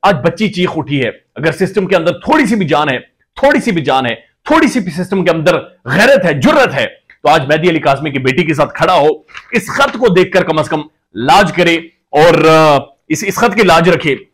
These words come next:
और उस बेटी को अपने वालिदैन से मिलवाए जो आठ माह से shelter home के अंदर है।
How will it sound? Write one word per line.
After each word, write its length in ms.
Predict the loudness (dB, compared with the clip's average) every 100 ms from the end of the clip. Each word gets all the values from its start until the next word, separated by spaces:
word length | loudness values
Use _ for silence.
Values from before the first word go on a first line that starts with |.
| _
और 140 | 0 0
उस 80 | 0
बेटी 280 | 0 0 2
को 120 | 2
अपने 280 | 2 0 -2 -4 _ 0
वालिदैन 300 | 2 2 2
से 100 | 2
मिलवाए 240 | 2 2
जो 80 | 4
आठ 220 | 2 2
माह 100 | 0
से 140 | 0 0
shelter 300 | -2 0 0
home 140 | 0
के 100 | 0
अंदर 220 | -2 0
है। 140 | 0